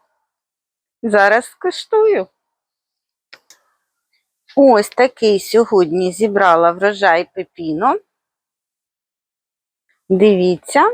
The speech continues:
зараз візьму ножа, розріжемо один. Ой, м'якенький. Дивіться, який він всередині.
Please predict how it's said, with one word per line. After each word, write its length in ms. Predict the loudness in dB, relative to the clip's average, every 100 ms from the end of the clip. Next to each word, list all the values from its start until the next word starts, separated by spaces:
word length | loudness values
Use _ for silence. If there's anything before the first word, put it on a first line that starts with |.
| -4 -4
зараз 480 | 0 0 0 -4
візьму 320 | -12 -6 -4 -2
ножа, 380 | -2 0 0
розріжемо 680 | 0 -2 -4 -4 -4 -6 -4
один. 420 | -6 -6 -6 -8 _ _ _ _ _ _ _ _ _ -20 _ _ _ _ _ _ _ -2
Ой, 180 | 2
м'якенький. 1000 | 4 4 2 2 2 2 -2 -4 -10 -10 _ _ _ _ _ _ _ _ _ _ _ _ _ _ _ _ _ _ _ _ _ _ _ _ _ _ _
Дивіться, 540 | 0 2 2 -2 0 2
який 500 | 2 0 0 0 2
він 200 | 0 -2
всередині. 920 | -2 0 2 4 2 0 2 2